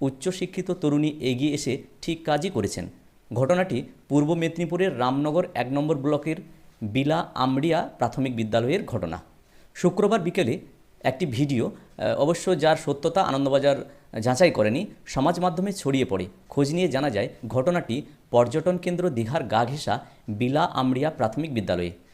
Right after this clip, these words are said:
স্কুলে পঁয়ত্রিশ জন পড়ুয়া রয়েছে। প্রধান শিক্ষক ছাড়াও একজন সহশিক্ষিকা সেখানে ক্লাস নেন।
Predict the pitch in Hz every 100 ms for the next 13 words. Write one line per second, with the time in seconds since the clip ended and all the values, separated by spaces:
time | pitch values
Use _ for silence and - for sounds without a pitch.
0 | - - - 160 190 190 151 151 165 156
1 | 175 135 147 143 120 104 180 214 - -
2 | 123 120 175 180 185 - 190 190 - -
3 | 175 - 156 180 - 123 127 160 135 117
4 | 143 147 156 180 190 120 143 220 98 95
5 | 101 92